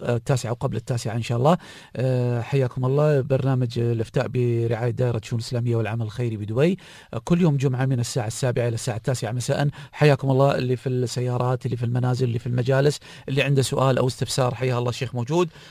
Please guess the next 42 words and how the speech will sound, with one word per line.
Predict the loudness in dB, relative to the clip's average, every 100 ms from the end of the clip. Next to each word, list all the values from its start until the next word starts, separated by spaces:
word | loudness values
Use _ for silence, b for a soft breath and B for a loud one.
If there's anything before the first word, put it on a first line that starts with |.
| B
ويبارك | -2 0 0
فيكم | -2 -6
جميعًا. | -2 0 2 2 2
على | 2 2
الانستغرام | 2 0 0 0 0 0 0 0 0
يا | -2
فضيلة | -2 -4
الشيخ | -2 -4
في | -2 -4
سؤال | 0 0
الآن | 2 2 0
يقول: | 0 -2 -2
"سؤالي | 2 2 2
للشيخ"، | 0 0 -2 -4 -12 B B
ولعل | -2 0
واضح | 2 2 0
أمامك | -4 -2 -4
شيخنا، | -2 0 0 B B B
يقول: | 4 6 6
"هل | 4 2 -2
صيام | 0 2 2 0 -6 B B
عشرة | 2 2 4 4
من | 4 2
ذي | 2
الحجة | 2 -2 0 2 2
سنة | 2 -2 4 4 2 -4 0
أو | 2
تطوع؟" | 2 0 4 4 6 4 4 _ -6
يعني | 0
ورد | 2 2
عن | 0
النبي | -2
صلى | -2
الله | 0
عليه | 2
وسلم | 2
ولا | 0 0
مطوعة. | 4 6 6 6 4 B -4
وهل | 4 8 8 6 2
يصح | 4 4 4 2 2 -2
أن | -2 0 0
يصوم | 0 -2 0 2 4 2